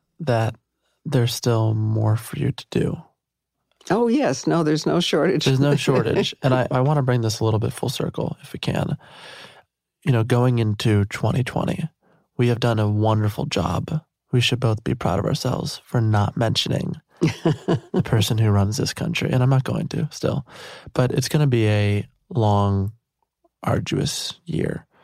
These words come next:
Speaker 1: Something that is happening right now is something you've been part of since nineteen seventy, which is the, uh, Equal Rights Amendment. In nineteen seventy, you gave a testimony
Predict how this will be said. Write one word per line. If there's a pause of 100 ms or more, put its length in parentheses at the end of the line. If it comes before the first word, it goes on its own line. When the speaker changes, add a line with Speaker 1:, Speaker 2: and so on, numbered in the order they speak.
(680)
Speaker 1:
Something
that
is
happening
right
now
is
something
you've
been
part
of (160)
since
nineteen
seventy,
which
is
the,
uh, (440)
Equal
Rights
Amendment. (880)
In
nineteen
seventy, (840)
you
gave
a
testimony